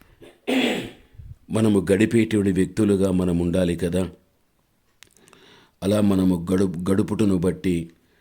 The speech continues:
దేవుని యొక్క సంపూర్ణమైనటువంటి ఆశీర్వాదాన్ని మనం పొందుకోవటానికి అవకాశం అనేది కలుగగలుగుతుంది. కావున దినాలు చెడ్డవి గనుక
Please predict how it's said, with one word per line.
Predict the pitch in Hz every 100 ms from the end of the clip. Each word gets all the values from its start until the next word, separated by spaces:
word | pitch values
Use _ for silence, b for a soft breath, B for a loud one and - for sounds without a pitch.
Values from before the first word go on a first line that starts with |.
| b b b 76
దేవుని | 90 104 104 101 92
యొక్క | 87 87
సంపూర్ణమైనటువంటి | - 90 90 101 101 101 98 95 92 90 92 85 82 85 78 b b b b b
ఆశీర్వాదాన్ని | 80 101 - 110 104 101 95 90 95 92
మనం | 90 87 85
పొందుకోవటానికి | 90 87 92 90 90 82 90 85 82 87 85 - b b b b -
అవకాశం | 87 95 98 95 107 95
అనేది | 90 90 85 87 87
కలుగగలుగుతుంది. | - 90 85 87 85 82 85 85 82 82 80 - _ _ _ _ _ _ _ _ _ _ _ _
కావున | 92 95 98 90 87 - _ _ 85
దినాలు | 95 98 95 90
చెడ్డవి | 82 90 82 95 90
గనుక | 87 90 82 87